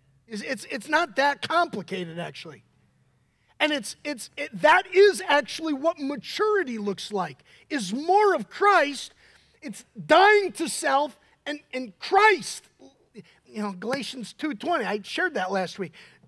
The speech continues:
"I've been crucified with Christ. I don't even live anymore," Paul says,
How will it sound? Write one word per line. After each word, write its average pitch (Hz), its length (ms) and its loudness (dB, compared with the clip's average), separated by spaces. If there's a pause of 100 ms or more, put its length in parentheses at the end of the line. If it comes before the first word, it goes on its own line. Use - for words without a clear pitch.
(960)
"I've 220 160 -4
been 226 160 -8
crucified 254 680 0
with 220 140 -10
Christ. 240 400 -2
I 269 60 -2
don't 285 180 -8
even 226 180 -6
live 339 340 6
anymore," 214 380 -4
Paul 220 220 -6
says, 214 320 -6